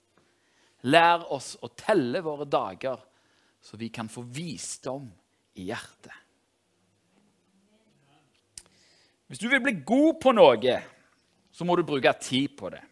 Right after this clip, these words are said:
Som kristne så er det meningen at vi skal bli mestere i, å, i etterfølgelse av Jesus, sånn at vi kan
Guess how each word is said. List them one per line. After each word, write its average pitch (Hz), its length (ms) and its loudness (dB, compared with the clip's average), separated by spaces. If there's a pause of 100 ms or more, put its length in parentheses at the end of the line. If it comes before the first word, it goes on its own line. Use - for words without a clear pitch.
(4000)
Som 185 160 -6
kristne 262 560 -2
så 214 160 4
er 214 80 4
det 214 80 0
meningen 220 480 4
at 180 140 2
vi 180 100 0
skal 202 220 -2
bli 202 100 4
mestere 196 800 0
i, 135 160 -2
å, 151 60 -2 (100)
i 123 160 -4
etterfølgelse 160 1040 -6
av 123 80 -6
Jesus, 110 520 -8 (1300)
sånn 156 220 -2
at 160 100 -6
vi 185 80 -4
kan 180 160 2